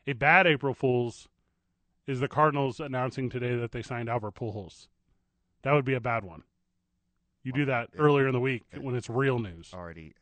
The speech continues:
Speaker 2: happened.
Speaker 1: Well, I mean, but if they hadn't of, I would have been like, "That's an April Fool's joke, and you've hurt my heart."
Speaker 2: Oh, 'cause it's already announced. They had the press conference today.
Speaker 1: That's,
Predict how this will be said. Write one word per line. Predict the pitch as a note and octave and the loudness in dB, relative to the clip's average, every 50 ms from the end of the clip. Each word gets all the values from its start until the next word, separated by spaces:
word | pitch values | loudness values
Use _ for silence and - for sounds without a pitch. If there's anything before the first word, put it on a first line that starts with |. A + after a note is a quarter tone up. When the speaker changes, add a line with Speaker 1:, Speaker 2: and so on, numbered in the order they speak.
| _ - | _ -20
Speaker 2:
happened. | E2+ D#2 D2+ - D#2+ D#2+ E2+ _ _ - | -18 -18 -16 -16 -18 -20 -20 _ _ -6
Speaker 1:
Well, | C3 C3+ C3 | -4 -2 -2
I | B2+ | -2
mean, | B2+ B2+ B2 | -2 -4 -4
but | A2+ C3 B2 | -2 -2 -2
if | B2 A#2+ - | -2 -4 -4
they | C#3 B2 A2 | -6 -6 -2
hadn't | A2+ C#3 D3+ D3 D3 B2 G#2 | 2 4 4 4 4 2 -4
of, | A#2+ A2 G#2 G#2+ G2+ A2 | -6 -6 -6 -6 -8 -8
I | G#2+ A#2 | -8 -4
would | A#2+ A#2+ A#2 | -4 -4 -4
have | A2 | -4
been | B2 A2+ | -6 -6
like, | A2 A2 - | -8 -6 -4
"That's | C3+ B2+ B2 - | -2 -2 -2 -2
an | C3 A#2+ | -4 -6
April | A2 A2+ G#2+ | -6 -8 -10
Fool's | - - B2+ B2 A2 | -6 -4 -4 -4 -4
joke, | - A2+ G#2 G#2 - | -6 -8 -8 -8 -8
and | A2 G#2 | -10 -10
you've | G2+ F#2 | -10 -10
hurt | - A#2+ - | -10 -12 -12
my | G#2 G2 F2+ | -12 -14 -14
heart." | F2 G2+ F#2 D#2 - _ _ _ _ _ _ _ _ _ _ _ _ _ _ - - | -12 -12 -12 -14 -14 _ _ _ _ _ _ _ _ _ _ _ _ _ _ -2 -2
Speaker 2:
Oh, | D3+ C3 | -2 -2
'cause | - C3+ A#2 | -2 -6 -8
it's | C3+ B2+ - | -6 0 2
already | D#3+ C#3+ C3 A#2 G2+ | 4 4 4 4 2
announced. | G2 A#2 C#3+ C#3 A#2+ G#2 - C3+ | 2 4 4 4 4 2 0 -2
They | A#2+ | -2
had | F#2+ | -2
the | F2+ - | -4 -4
press | - - D#3+ C3 - | 2 2 2 2 2
conference | - A#2+ G#2 F2 - E2+ D#2 - - | -2 -6 -6 -6 -6 -10 -14 -14 -14
today. | - - C#2+ A#1+ - - | -14 -14 -16 -16 -16 -12
Speaker 1:
That's, | - C3+ C3 - - | -8 -8 -8 -10 -12